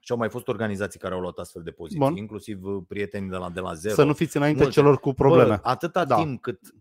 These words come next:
Speaker 1: cât se fac atâtea nenorociri și sunt atât de mulți oameni din categoria unu,
Speaker 2: Bolilor cronice, ăia cu risc,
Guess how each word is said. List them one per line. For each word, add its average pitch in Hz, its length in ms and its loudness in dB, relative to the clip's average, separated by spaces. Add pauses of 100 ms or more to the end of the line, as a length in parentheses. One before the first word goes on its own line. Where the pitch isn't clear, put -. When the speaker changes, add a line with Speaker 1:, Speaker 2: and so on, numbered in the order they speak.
(220)
Speaker 1:
cât - 220 -6
se 127 140 -2
fac 147 260 -2
atâtea 156 340 -2
nenorociri 135 600 -2
și - 200 -12
sunt - 360 -8
atât 120 300 -6
de 175 100 2
mulți 151 340 -2
oameni 151 280 0
din 127 140 -4
categoria 127 720 0
unu, 156 260 4
Speaker 2:
Bolilor 143 380 6
cronice, 139 440 -2
ăia 135 140 4
cu 95 80 0
risc, 131 160 4